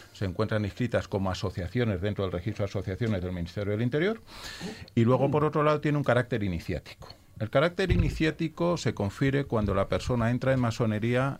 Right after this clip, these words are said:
y pasa una serie de procesos que se denominan iniciación. Esta serie de procesos lo que buscan es, a través de una serie de actuaciones y una serie de ritos, que en suma son un psicodrama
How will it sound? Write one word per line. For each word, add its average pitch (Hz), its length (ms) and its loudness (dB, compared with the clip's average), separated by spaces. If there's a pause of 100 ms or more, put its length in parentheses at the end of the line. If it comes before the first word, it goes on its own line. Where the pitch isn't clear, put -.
(180)
y 104 100 -4
pasa 123 340 0
una 113 200 2
serie 110 260 -2
de 101 100 0
procesos 107 500 -8
que 98 140 -6
se - 120 -6
denominan 98 600 -4
iniciación. 85 720 -6 (760)
Esta 117 280 0
serie 139 260 0
de 131 120 2
procesos 147 720 -2
lo 104 220 -2
que 101 80 -2
buscan 117 460 0
es, 123 200 -2
a 92 120 0
través 98 340 0
de 98 60 -2
una 101 160 -2
serie 107 240 -2
de 101 80 0
actuaciones 98 640 -4
y - 20 -2
una 104 140 -4
serie 104 260 -4
de 98 80 0
ritos, - 380 -4
que 107 100 -2
en 104 80 0
suma 139 320 0
son 120 180 -2
un 107 120 0
psicodrama 104 680 0